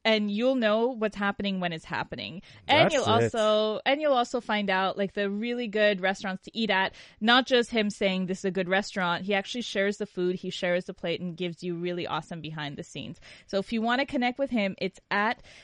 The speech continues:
Speaker 1: I am Steve Daniel, or you could find him at steve daniel dot C A. And if you go to his website, he shares tips and tricks, behind the scenes stuff on how to grow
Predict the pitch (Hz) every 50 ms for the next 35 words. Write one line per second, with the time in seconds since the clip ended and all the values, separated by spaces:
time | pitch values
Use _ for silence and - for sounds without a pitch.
0 | - - - 185 196 202 226 269 - - 214 214 208 214 214 226 - - - -
1 | 202 196 208 240 254 233 - 190 180 190 180 156 156 156 156 160 - 139 175 190
2 | 240 277 - - 190 185 185 185 196 - - 190 - - 180 180 185 190 190 185
3 | 175 165 - - 170 160 - - - - - 233 240 247 214 202 180 175 180 180
4 | 180 175 - 170 160 151 - - - 175 165 160 151 151 160 185 - - 190 190
5 | 180 185 - - 202 214 - - 247 202 180 202 196 208 220 233 - 277 247 220
6 | 202 185 185 170 175 175 - - - 294 285 302 339 320 - - - _ - 240
7 | 226 - - 214 196 196 202 208 202 202 - - - - - 226 196 - - 196
8 | 175 180 - 202 180 175 - - - - - - - _ _ - 190 202 202 202
9 | 196 196 185 185 - 185 175 175 - - 175 170 - 175 170 170 165 175 165 165
10 | 160 160 - 170 170 170 170 170 170 170